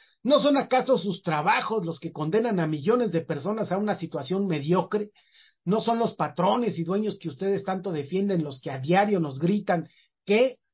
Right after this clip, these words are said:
o nos resignamos a sus míseras e indignantes condiciones laborales o quedaremos condenados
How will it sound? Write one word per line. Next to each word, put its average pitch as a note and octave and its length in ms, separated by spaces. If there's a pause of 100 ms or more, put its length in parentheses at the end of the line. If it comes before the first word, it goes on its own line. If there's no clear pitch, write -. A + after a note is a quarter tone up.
(220)
o F3 160
nos E3 180
resignamos D#3+ 720
a G3 80
sus D#3+ 240
míseras G#3 500
e E3 40
indignantes E3+ 600
condiciones E3 540
laborales D#3+ 640
o F#3+ 200
quedaremos E3+ 560
condenados D#3 680